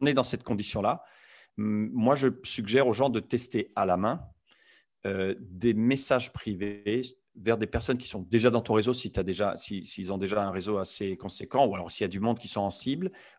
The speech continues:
ou en invitation et en rapport personnel. Et le test que je vous suggère de, de faire, c'est, euh, la partie audio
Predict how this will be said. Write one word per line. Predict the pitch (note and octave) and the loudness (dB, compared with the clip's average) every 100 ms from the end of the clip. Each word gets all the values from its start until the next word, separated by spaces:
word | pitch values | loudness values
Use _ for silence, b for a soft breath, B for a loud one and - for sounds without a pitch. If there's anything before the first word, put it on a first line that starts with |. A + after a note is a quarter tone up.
| - | 2
ou | C3 | 6
en | C3 B2 | 8 8
invitation | A2 A2 A2 - B2+ D3+ - _ - B B B _ | 6 4 2 2 0 0 -4 _ -20 B B B _
et | A2+ C3 - | 4 4 6
en | A2+ G2+ | 4 4
rapport | A#2 - C3+ | 4 2 2
personnel. | A#2+ - A2 G2 | 2 2 -2 0
Et | |
le | G2+ G2+ | 0 0
test | D#3+ - | -2 0
que | A2 | 0
je | A2 | 0
vous | A2 - G#2+ | -2 -6 -8
suggère | - G#2+ A#2+ A#2 | -6 0 2 2
de, | G2 G2+ | 0 -2
de | G2 | -6
faire, | - B2+ D#3 | -2 -2 0
c'est, | - A#2 A#2+ D#3 B B B _ - | 0 2 2 0 B B B _ 0
euh, | G2+ G2 F#2+ F#2+ - | 2 4 2 0 0
la | A2 G#2+ | 0 2
partie | B2 - C3 C3 - | 2 2 2 -2 4
audio | C3+ A2+ A#2 A#2+ A#2+ | 4 6 6 6 4